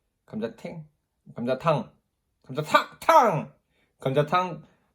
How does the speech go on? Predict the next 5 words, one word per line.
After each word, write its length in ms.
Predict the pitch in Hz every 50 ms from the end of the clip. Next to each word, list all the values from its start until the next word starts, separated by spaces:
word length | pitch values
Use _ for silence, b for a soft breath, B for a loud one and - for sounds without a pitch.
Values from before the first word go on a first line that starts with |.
| b _
포장해 340 | - 175 170 175 160 151
와서 500 | 147 151 147 143 151 180 165 131 - - -
먹어봤습니다. 680 | 127 123 120 117 107 107 - 113 110 101 95 - - _ _ _ _ _ _ _
괜찮네요. 500 | 120 110 - 147 151 135 117 104 92 - - _ _ _ _
역시. 540 | 104 107 107 - - - 127 110 - - _